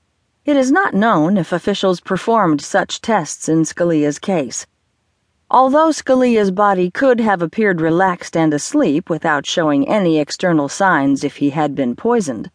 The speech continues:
a natural cause is the most plausible explanation for his death," Baden said.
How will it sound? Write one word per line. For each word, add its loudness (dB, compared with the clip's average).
a 0
natural 2
cause 0
is 0
the 2
most -2
plausible 0
explanation -2
for -2
his -4
death," -2
Baden 0
said. -6